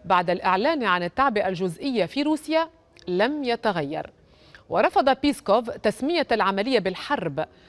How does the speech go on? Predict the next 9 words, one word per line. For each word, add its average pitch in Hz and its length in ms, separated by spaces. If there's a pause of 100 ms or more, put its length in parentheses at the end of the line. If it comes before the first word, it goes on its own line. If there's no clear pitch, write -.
(200)
بعد 180 260
خطوة 247 420
التعبئة، 165 600 (360)
مشددا 233 680
على 196 200
أنها 202 600
عملية 190 580
عسكرية 208 680
خاصة. - 640